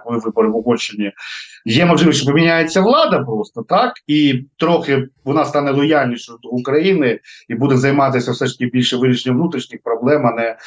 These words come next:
а, вирішувати внутрішні проблеми за рахунок от таких от дій. Ми ж розуміємо, що це все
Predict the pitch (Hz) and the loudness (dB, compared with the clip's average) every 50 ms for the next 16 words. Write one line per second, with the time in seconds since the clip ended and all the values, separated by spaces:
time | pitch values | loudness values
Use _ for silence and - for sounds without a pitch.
0 | - - - - - 123 123 123 123 120 117 120 117 117 117 113 110 139 143 160 | -20 -18 -16 -8 -2 0 2 4 4 4 4 4 6 4 4 4 2 2 2 2
1 | 135 - 131 127 127 127 131 127 120 170 180 175 151 - - 131 123 127 123 123 | 2 2 2 2 2 2 0 0 2 2 2 2 2 -2 -2 -6 -6 -6 -2 -2
2 | 131 135 131 123 113 110 123 117 117 - 135 143 139 117 - 120 120 - - - | 0 2 2 2 2 2 0 0 0 -2 -4 -4 -4 -4 -4 -6 -10 -12 -14 -12
3 | - 123 - - 120 113 - - _ - - - - 110 107 110 135 170 170 147 | -12 -10 -4 -2 -4 -4 -4 -12 _ -20 -20 -20 -16 -14 -6 -2 0 2 2 2
4 | 127 - - - _ - 135 135 135 147 143 151 165 180 180 147 135 123 120 - | 0 0 -4 -8 _ -4 -2 0 2 2 2 2 4 4 4 4 2 0 -2 -4
5 | 120 - - 135 127 - - - 170 175 156 - | -8 -4 -4 -4 -4 -4 -2 0 0 0 0 -2